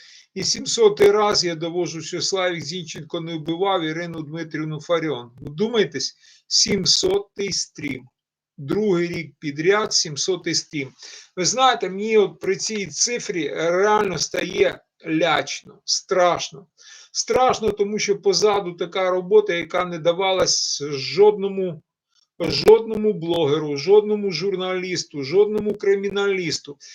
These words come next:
Ніхто підряд не працював день в день по розкриттю вбивства Ірини Дмитрівни Фаріон. Ніхто не виклав сімсот стрімів. Фактично, це рекорд України, поки що не зареєстрований рекорд України.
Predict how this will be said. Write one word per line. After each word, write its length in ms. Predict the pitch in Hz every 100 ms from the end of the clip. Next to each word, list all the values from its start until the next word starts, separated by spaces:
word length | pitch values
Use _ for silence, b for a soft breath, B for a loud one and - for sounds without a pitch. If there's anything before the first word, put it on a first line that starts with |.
| B -
Ніхто 480 | 180 - - 254 254
підряд 640 | 220 175 196 196 170 151
не 120 | 151
працював 840 | - 170 165 196 196 214 208 151
день 320 | 180 180 165
в 60 | 143
день 400 | 139 196 208 202
по 120 | 180 165
розкриттю 680 | 151 - 180 160 - 214
вбивства 800 | 190 156 180 196 175 - - 165
Ірини 380 | 160 170 196 185
Дмитрівни 560 | 151 175 175 165 165 165
Фаріон. 580 | 175 170 165 151 135 - b _
Ніхто 420 | 160 160 - 220 226
не 120 | 202
виклав 420 | 160 175 180 165
сімсот 500 | - 160 - 180 175
стрімів. 500 | - - 151 135 - _ B B B
Фактично, 640 | - 202 202 302 - 226 208
це 300 | - 208 175
рекорд 500 | 175 - 190 175 165
України, 680 | 175 185 190 214 254 233 160
поки 260 | 196 185 180
що 220 | - 196
не 160 | 180 185
зареєстрований 1080 | 175 190 185 180 - 208 214 196 175 160 156
рекорд 540 | 151 - 185 165 151
України. 720 | 151 165 160 165 180 151 117